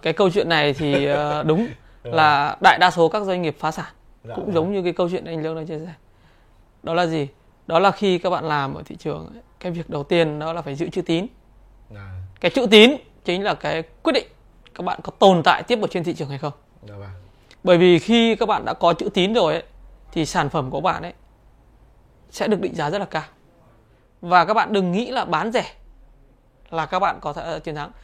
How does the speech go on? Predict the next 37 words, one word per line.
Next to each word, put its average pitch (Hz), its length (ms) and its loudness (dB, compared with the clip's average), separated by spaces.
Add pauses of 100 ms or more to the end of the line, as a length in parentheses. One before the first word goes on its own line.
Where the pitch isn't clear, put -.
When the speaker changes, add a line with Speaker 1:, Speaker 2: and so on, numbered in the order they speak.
(200)
Speaker 1:
Các 233 120 -4
bạn 185 220 2
bán 185 160 4
rẻ, 160 360 0
các 202 60 -8
bạn 175 200 -4
chỉ 170 80 -10
chớp 220 220 -4
nhoáng 175 320 -6
được 185 180 -8 (360)
năm 185 180 -4
đầu, 160 220 0
năm 151 140 -8
thứ 170 80 -6
hai 165 220 -4
là 147 60 -8
các 170 100 -14
bạn - 140 -10
sẽ - 400 -16 (480)
lui 196 520 0
khỏi 151 180 -8
thị 151 80 -10
trường 156 200 -6
luôn. 170 160 0 (840)
Chỉ 196 180 4
có 180 120 6
những 254 180 0
người, 233 200 4
người 185 80 0
ta 190 80 0
bán 180 320 -2
đúng 202 200 0
giá 196 160 2
thị 233 140 -6
trường 151 200 -4 (300)
Speaker 2:
Đúng 113 200 -18
rồi. 110 80 -20